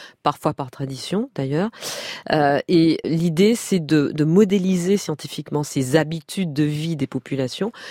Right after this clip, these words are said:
pour en faire une plateforme de politique publique et pour que l'épicentre de la révolution écologique mondiale,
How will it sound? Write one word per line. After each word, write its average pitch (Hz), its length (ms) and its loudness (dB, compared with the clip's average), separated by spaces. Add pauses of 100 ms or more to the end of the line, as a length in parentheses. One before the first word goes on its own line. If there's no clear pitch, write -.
(300)
pour 190 260 4
en 170 100 2
faire 170 640 0 (320)
une 214 160 4
plateforme 180 420 0
de 151 60 -2
politique 151 420 -4
publique 180 440 -2
et 170 120 0
pour - 260 -2
que - 100 0
l'épicentre 196 800 0
de 143 80 2
la 131 120 0
révolution 143 500 -4
écologique 135 720 -4
mondiale, 135 720 0